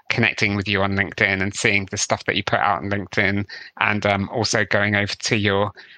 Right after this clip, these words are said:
to your website, which is cool. And of course, stating the obvious is, is actually to go and get your book. Um,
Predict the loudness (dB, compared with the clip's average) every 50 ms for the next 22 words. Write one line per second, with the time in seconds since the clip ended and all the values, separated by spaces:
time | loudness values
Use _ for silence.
0 | -20 _ -2 0 2 2 4 4 2 2 0 0 0 0 0 0 0 -2 -2 -2
1 | -2 0 0 0 -2 -2 -2 -6 -12 -8 -2 -2 0 0 0 0 0 2 2 2
2 | 2 0 -2 -4 -8 -10 -12 -14 -20 -20 _ _ -12 -10 -6 -2 0 0 0 2
3 | 0 0 0 0 2 2 2 2 0 0 -2 -2 -2 -2 -4 -4 -2 -2 -2 -2
4 | -4 -8 -6 -2 0 0 2 2 0 0 0 0 -2 -2 -2 0 0 2 2 2
5 | 2 2 0 0 0 -2 -2 0 0 0 0 0 -2 -4 -6 -6 -6 -6 -8 -10
6 | -6 0 2 2 4 4 2 0